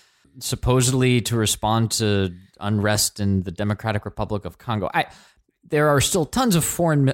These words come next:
mi-, American military bases, despite the narratives that surround Syria and Afghanistan, which we're gonna discuss specifically now. So the background on Syria, there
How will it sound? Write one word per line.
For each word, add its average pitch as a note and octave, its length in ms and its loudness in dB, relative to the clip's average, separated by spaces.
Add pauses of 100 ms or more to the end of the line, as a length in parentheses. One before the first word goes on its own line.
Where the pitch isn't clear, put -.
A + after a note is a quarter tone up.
mi-, C3+ 220 0
American B2 440 0
military A2+ 400 0
bases, F#2+ 480 -4
despite - 580 0
the C3 80 -2
narratives A2+ 420 2
that F#2+ 100 -4
surround G2+ 360 0
Syria F#2 380 0
and F2+ 160 -2
Afghanistan, F#2 600 -2
which F2+ 160 -4
we're A2 60 -4
gonna F#2 180 0
discuss - 540 -6
specifically - 800 -6
now. F2 320 -14 (360)
So A2+ 320 0
the - 60 -2
background F3 540 2
on C3+ 180 4
Syria, G2+ 560 2 (640)
there A#2 600 4